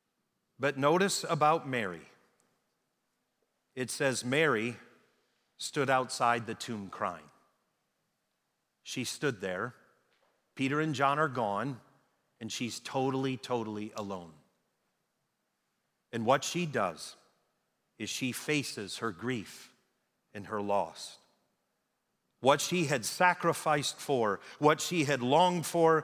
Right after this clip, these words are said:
what she believed for, what she was looking forward to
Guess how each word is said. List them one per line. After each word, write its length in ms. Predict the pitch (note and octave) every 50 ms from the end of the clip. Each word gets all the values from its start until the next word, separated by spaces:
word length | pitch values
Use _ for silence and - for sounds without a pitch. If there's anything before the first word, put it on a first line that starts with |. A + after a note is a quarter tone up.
| - - -
what 220 | - C3+ C#3+ D3+ -
she 220 | - - E3+ D3
believed 520 | C3 A2 C#3 C3+ B2 C#3 F#3 G3 F#3 D#3
for, 540 | - - - - E3+ D#3+ D#3+ D#3 D#3 D3+ - - - -
what 220 | D3 D#3 E3+ E3
she 160 | - - F3 E3
was 240 | D3+ D3+ B2+ -
looking 360 | E3 E3 E3 - D#3+ D3 C3 B2
forward 520 | - - F#3 F#3+ F3+ F3 E3 E3+ D#3 C3
to 460 | - - E3+ E3 D#3+ D#3 D3+ D3 C#3